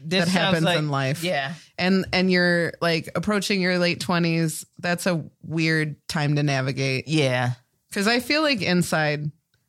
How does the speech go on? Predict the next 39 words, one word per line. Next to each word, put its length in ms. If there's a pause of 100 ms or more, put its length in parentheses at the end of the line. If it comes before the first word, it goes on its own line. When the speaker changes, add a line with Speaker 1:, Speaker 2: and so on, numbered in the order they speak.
(220)
Speaker 2:
like, 100
my 120
niece 260
asked 180
me 120
the 160
other 120
day, 160
she's 220
like, 200
"In 140
here, 460
like, 240
how 180
old 320
do 80
you 160
feel?" 420 (400)
And 120
I'm 60
Speaker 1:
Yeah. 40
Speaker 2:
like, 140
"Oh, 100
I 140
feel 180
like 160
I'm 140
still 260
a 60
kid 360
and 120
just, 100
Speaker 1:
Yeah. 200 (440)
Speaker 2:
like, 100 (160)
pretending 600
to 60
be 140
an 100
adult. 580